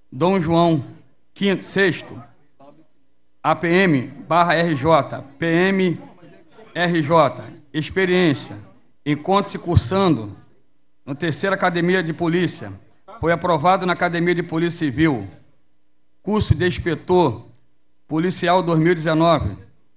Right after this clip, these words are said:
da Polícia Civil do Estado do Rio de Janeiro. Segundo, aprovado na Academia Policial Civil, curso de oficial, cartório policial, escrivão da polícia em dois mil e dez,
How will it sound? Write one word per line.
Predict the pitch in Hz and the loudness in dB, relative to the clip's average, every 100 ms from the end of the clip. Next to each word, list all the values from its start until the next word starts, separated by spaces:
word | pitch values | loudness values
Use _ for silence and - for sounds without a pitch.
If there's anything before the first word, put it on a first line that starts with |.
| - - | -20 -4
da | 147 | -2
Polícia | 160 165 180 | 0 -2 0
Civil | 170 175 | -2 -2
do | 165 | -4
Estado | - 170 | -2 -2
do | 160 | -2
Rio | 165 | -4
de | 151 | -2
Janeiro. | 156 143 123 104 95 - - - - | 0 2 0 -6 -12 -20 -20 -20 -12
Segundo, | 165 156 190 | -8 -4 0
aprovado | 170 180 160 170 180 | 0 0 0 0 0
na | 180 | -2
Academia | 160 170 160 175 | -2 -2 0 0
Policial | 165 165 160 170 165 | -2 -6 -4 -4 -4
Civil, | 165 120 170 160 104 - - - - - _ - - - - - - - - _ _ _ _ _ | -4 -2 2 2 0 -10 -20 -20 -20 -20 _ -20 -20 -20 -20 -20 -20 -20 -20 _ _ _ _ _
curso | 180 190 - | -2 0 0
de | 170 | -2
oficial, | 175 185 - 165 175 147 104 - - - - - - - - | -4 -4 -4 2 4 2 -2 -14 -20 -20 -20 -20 -20 -20 -4
cartório | 165 139 - 202 - | -4 -4 -2 -2 0
policial, | 180 185 - 151 147 | -4 -4 -2 -2 -2
escrivão | - 165 143 180 202 | -4 -4 -2 0 0
da | 180 | -2
polícia | - 170 180 180 | -4 -4 -2 -2
em | 175 | -2
dois | 160 | -2
mil | 160 175 | 0 -2
e | |
dez, | 143 156 131 - | 0 0 0 -6